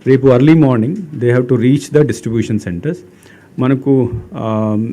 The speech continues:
జనరల్గా ప్రతి అసెంబ్లీ కాన్స్టిట్యుయెన్సీలో ఒక డిస్ట్రిబ్యూషన్ సెంటర్ ఉం-, ఉంది. అక్కడ, అక్కడ నుంచి, uh, ఈవీఎం మెషిన్లు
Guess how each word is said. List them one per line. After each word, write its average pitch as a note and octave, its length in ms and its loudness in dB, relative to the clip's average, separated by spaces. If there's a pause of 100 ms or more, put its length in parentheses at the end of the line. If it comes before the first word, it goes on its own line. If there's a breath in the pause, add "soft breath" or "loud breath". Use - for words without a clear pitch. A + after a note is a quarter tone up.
(200)
జనరల్గా C#3 380 2 (100)
ప్రతి C3 260 0 (120)
అసెంబ్లీ C3+ 340 -2
కాన్స్టిట్యుయెన్సీలో C3 600 -2
ఒక A#2+ 120 -2
డిస్ట్రిబ్యూషన్ A#2 480 -2
సెంటర్ G#2 260 -4
ఉం-, E2+ 160 -8 (160)
ఉంది. F#2 180 -8 (800 loud breath)
అక్కడ, D#3 240 2 (300)
అక్కడ - 320 0
నుంచి, D3 240 0 (480)
uh, A2+ 280 0 (180)
ఈవీఎం C#3 360 6
మెషిన్లు D3 460 0